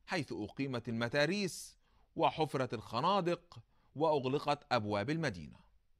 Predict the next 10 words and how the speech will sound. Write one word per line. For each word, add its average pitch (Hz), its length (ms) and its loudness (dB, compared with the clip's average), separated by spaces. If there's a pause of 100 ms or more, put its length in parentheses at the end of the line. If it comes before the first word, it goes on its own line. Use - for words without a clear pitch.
(1400)
نتائج 151 560 0 (380)
ثورة 120 400 2 (120)
القاهرة 104 640 -2
الثانية: 85 580 -10 (920)
نجحت 170 460 2 (160)
القوات 101 440 -4
الفرنسية 170 680 -2 (640)
في 233 300 -4
إخماد 143 520 -2 (100)
الثورة 120 680 -2